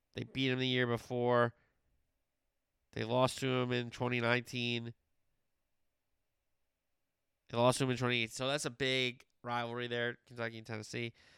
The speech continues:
And obviously, I think they do lose to Georgia towards the end of the season, but I do think they beat Louisville. All right, um, speaking of Ole Miss, we got three S E C teams in a row there.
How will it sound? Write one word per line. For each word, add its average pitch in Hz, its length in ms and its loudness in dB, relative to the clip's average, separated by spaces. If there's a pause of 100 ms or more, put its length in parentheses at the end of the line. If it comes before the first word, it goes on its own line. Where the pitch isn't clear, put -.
(880)
And 123 100 4
obviously, 131 440 2
I - 20 4
think 120 160 0
they 113 120 0
do 120 200 0
lose 117 180 -2
to 107 80 -8
Georgia 135 440 4
towards 131 220 0
the 127 80 0
end 127 100 0
of - 0 -
the 120 80 -2
season, 113 280 -4
but 110 120 -4
I 107 80 0
do 110 120 -4
think 104 220 -8
they 110 80 -8
beat - 280 -10
Louisville. - 640 -12 (520)
All 147 80 8
right, 135 260 8 (140)
um, 123 460 4 (120)
speaking 151 720 -2 (120)
of 127 460 4 (100)
Ole 123 240 2
Miss, 127 600 4 (520)
we 120 120 -2
got 120 180 4
three 135 320 2
S 123 180 2
E 127 80 -4
C 123 160 -6
teams 120 300 -6
in 104 60 -4
a 107 60 -2
row 135 220 4
there. 107 320 2